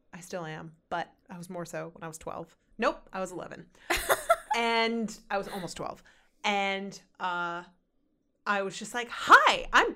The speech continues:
Speaker 1: bored." <laughs> I think the first thing I said was, "I'm bored."
Speaker 2: Oh my God, that is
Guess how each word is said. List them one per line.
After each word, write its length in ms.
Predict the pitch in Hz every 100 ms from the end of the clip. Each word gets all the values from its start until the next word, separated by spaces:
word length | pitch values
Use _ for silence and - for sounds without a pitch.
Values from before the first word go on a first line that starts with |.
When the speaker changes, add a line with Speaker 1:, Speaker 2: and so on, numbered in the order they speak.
| -
Speaker 1:
bored." 460 | 208 359 - - -
<laughs> 60 | 233
I 60 |
think 180 | 226 370
the 60 | 277
first 280 | - 226
thing 140 | 247 226
I 60 | 220
said 160 | 220
was, 160 | 190 185 -
"I'm 200 | 220 240
bored." 500 | - 214 220 - - - _ _ _
Speaker 2:
Oh 40 |
my 120 | 233 208
God, 240 | 196 180
that 140 | 190 190
is 400 | 180 175 -